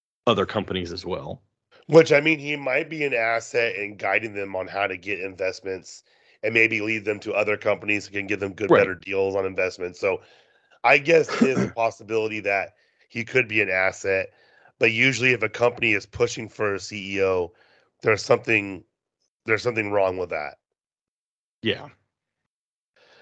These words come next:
Speaker 2: Um, the next thing we do have, so along the lines of preparing themselves, uh, Mark Parker was named the new Disney chairman, succeeding Susan Arnold, who was a Chapek supporter and right-hand woman, let her go, obviously.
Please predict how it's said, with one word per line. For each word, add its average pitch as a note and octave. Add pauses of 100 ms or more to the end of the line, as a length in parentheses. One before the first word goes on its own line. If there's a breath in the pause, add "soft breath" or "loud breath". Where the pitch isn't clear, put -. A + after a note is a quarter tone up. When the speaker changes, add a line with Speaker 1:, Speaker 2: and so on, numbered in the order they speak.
(680 soft breath)
Speaker 2:
Um, G#2+ (240)
the B2+
next D3+
thing A3+
we B2
do A2+
have, A2+
so A#2
along A#2+
the G#2+
lines G#2+
of A2
preparing A2+
themselves, G2 (300)
uh, G#2
Mark A2
Parker A#2
was G2
named G#2
the G#2
new G#2
Disney G2
chairman, G2+
succeeding G2
Susan F#2+
Arnold, F#2+ (380 loud breath)
who B2
was A2
a G2+
Chapek G2+
supporter G2
and F2+
right-hand F#2
woman, G2 (160)
let G2
her F#2+
go, G2
obviously. F#2+